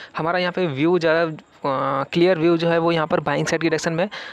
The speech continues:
अगर यहाँ पर आप सेफ साइड का ट्रेड plan करना चाह रहे हो, तो यहाँ पर आरएसआई स्ट्रेटजी के trade को थोड़ा सा यहाँ पर ignore कर सकते हो,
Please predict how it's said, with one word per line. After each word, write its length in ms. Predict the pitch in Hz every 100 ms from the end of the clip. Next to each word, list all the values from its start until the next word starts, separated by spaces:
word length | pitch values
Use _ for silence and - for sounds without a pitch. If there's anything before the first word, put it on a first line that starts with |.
| -
अगर 200 | 135 160
यहाँ 120 | 156
पर 140 | 156 156
आप 80 | 151
सेफ 220 | - 175
साइड 200 | 165 156
का 60 |
ट्रेड 260 | 160 156 156
plan 200 | 156 151
करना 180 | 156 156
चाह 140 | 160
रहे 120 | 160
हो, 60 | 175
तो 100 | 165
यहाँ 160 | 151 147
पर 120 | 160
आरएसआई 380 | 151 147 175 180
स्ट्रेटजी 280 | 156 143
के 140 | 156 165
trade 360 | - 151 156
को 120 | - 170
थोड़ा 160 | 160
सा 120 | 156
यहाँ 120 | 156 151
पर 140 | 156
ignore 260 | 135 147 -
कर 60 | 160
सकते 240 | 156
हो, 100 | 165